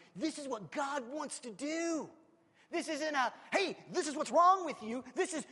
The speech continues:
this is what's wrong with us. Okay, now God wants to fix it." If we'll let him. If we'll let him.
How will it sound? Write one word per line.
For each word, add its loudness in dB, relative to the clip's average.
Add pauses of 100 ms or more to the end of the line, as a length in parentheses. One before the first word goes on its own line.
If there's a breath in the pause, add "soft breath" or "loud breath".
this 0
is -4
what's -2
wrong 4
with 0
us. 0
Okay, 2 (100)
now 4
God 4
wants 4
to -2
fix -2
it." 2 (760)
If -14
we'll -10
let -10
him. -16 (1600)
If -20
we'll -18
let -14
him. -20